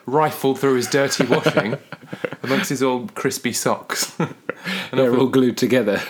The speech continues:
Speaker 1: Yeah, it was, it was gross.
Speaker 2: I'm sorry about
Speaker 1: Not
Speaker 2: that, mate.
Speaker 1: normal.
Speaker 2: I was trying to be a good host.
Speaker 1: Hmm.
Speaker 2: I'm sorry that I'm bad at it.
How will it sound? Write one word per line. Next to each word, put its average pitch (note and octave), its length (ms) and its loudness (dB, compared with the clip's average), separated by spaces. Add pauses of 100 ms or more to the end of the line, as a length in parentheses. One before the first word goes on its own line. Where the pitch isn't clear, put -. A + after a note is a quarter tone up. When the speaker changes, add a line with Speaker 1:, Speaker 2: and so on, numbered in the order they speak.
Speaker 1:
Yeah, C#3 320 0 (180)
it B2 60 -4
was, A2+ 120 -4
it B2+ 140 -8
was A#2+ 100 0
gross. C3+ 480 -4 (160)
Speaker 2:
I'm B2 100 -2
sorry B2+ 200 2
about G2+ 140 0
Speaker 1:
Not A#2 80 0
Speaker 2:
that, G2+ 60 0
mate. G#2 60 0
Speaker 1:
normal. G#2+ 240 -2 (200)
Speaker 2:
I - 40 -2
was F3 100 0
trying G#3+ 140 4
to G3+ 60 2
be F3+ 80 4
a E3+ 60 2
good E3+ 160 2
host. D#3 420 0
Speaker 1:
Hmm. A#2 440 -4 (140)
Speaker 2:
I'm C3 120 0
sorry C#3 240 4
that A#2 80 2
I'm A#2 140 0
bad B2 300 2
at - 140 -6
it. - 180 -4